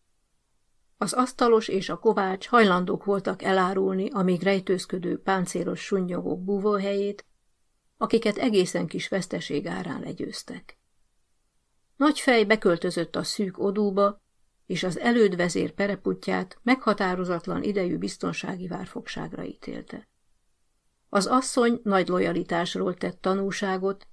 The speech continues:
mikor azt mondta, hogy mázsás kő esett le szívéről urának elvesztése után.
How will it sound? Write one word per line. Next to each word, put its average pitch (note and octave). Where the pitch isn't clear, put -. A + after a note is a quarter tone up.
mikor F#3
azt A3
mondta, G#3
hogy F3
mázsás F3
kő F3+
esett E3+
le F#3
szívéről F#3
urának F3
elvesztése -
után. -